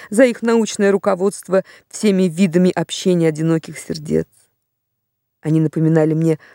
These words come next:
торговцев шляпами, по мнению которых две головы всегда лучше, чем одна. Мама имела обыкновение говорить: «Не забывай о бедности, память денег стоит».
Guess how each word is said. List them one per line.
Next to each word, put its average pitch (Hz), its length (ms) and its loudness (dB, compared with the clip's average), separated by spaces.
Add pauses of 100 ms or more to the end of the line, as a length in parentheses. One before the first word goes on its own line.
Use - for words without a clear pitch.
(220)
торговцев 160 560 -6
шляпами, - 760 -4 (440)
по 170 120 2
мнению 160 320 -2
которых 220 520 -2 (240)
две 175 240 2
головы 170 400 0
всегда 160 420 -4
лучше, - 360 -8
чем 143 220 -4
одна. 139 420 -2 (1400)
Мама 226 420 2
имела 214 260 4
обыкновение 190 600 0
говорить: 180 540 0 (640)
«Не 151 160 0
забывай 156 640 2
о - 20 0
бедности, 170 1000 -2 (240)
память 175 420 -4
денег 196 520 -2
стоит». - 500 -8